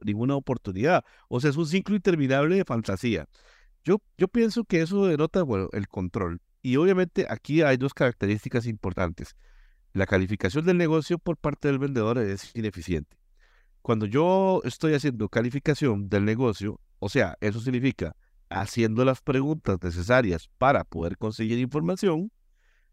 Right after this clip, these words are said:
pues entonces yo tengo mayor certeza de los temas. Un ejemplo clásico, vas,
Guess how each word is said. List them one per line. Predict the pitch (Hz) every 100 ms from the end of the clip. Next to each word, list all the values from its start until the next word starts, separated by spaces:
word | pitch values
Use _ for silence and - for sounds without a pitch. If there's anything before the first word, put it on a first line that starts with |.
| _ -
pues | 139 180
entonces | 160 113 123 147
yo | 139
tengo | 147 151
mayor | 135 95 110
certeza | - 131 - 110 - 117
de |
los | 107 90 -
temas. | 76 - - _ - - _ _ _ _ _ -
Un | 185 233
ejemplo | 202 185 208
clásico, | - 104 92 - 87 _ _ _ _
vas, | 107 131 151 - -